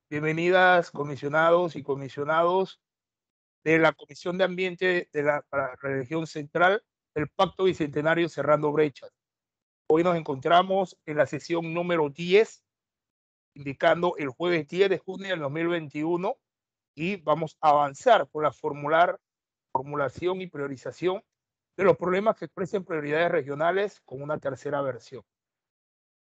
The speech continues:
Nuevamente dándoles la bienvenida y agradeciéndoles siempre su espacio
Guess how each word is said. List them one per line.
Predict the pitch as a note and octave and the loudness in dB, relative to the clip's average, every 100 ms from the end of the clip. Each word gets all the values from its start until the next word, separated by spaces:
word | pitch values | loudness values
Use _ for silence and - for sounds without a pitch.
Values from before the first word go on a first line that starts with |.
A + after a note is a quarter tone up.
| _ _ _ _ _ C#3 | _ _ _ _ _ -4
Nuevamente | C#3 D3+ D3+ D3+ | -2 -2 -4 0
dándoles | D3+ D3+ D3+ C3+ | 0 0 -2 -2
la | C3 C3 | -4 -4
bienvenida | C3+ C3+ C3 D#3 E3+ F3+ | -6 -8 -8 -6 -2 -2
y | C#3 | -4
agradeciéndoles | C#3 C3 C3 - D3+ D3+ C#3+ | -4 -4 -6 -12 -8 -6 -8
siempre | - F3+ E3+ F3+ | -8 -8 -6 -8
su | D3+ C#3+ | -10 -12
espacio | - _ F3+ G3 - G#3 A3+ | -18 _ -2 -2 -4 -6 -6